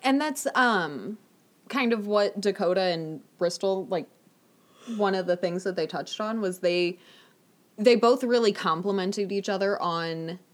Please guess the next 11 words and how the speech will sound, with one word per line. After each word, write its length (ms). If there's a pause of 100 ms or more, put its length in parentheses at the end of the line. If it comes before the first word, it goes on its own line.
(140)
how 160
good 160
of 100
a 60
parent 440
they 120
think 460 (340)
the 160
other 180
person 340 (180)
is. 200